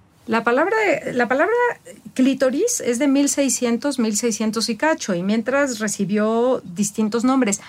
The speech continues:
aunque sí hay por ahí una huella de Rufus de Fessus en el siglo primero,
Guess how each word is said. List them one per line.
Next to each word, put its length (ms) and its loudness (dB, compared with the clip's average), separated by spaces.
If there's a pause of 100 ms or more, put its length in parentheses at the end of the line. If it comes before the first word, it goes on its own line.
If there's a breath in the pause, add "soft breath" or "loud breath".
(340 loud breath)
aunque 680 4 (360 soft breath)
sí 340 2
hay 220 4
por 160 0
ahí 180 2
una 580 4
huella 460 2
de 160 0
Rufus 400 0
de 100 0
Fessus 480 -2
en 120 0
el 80 -4
siglo 320 -2
primero, 460 0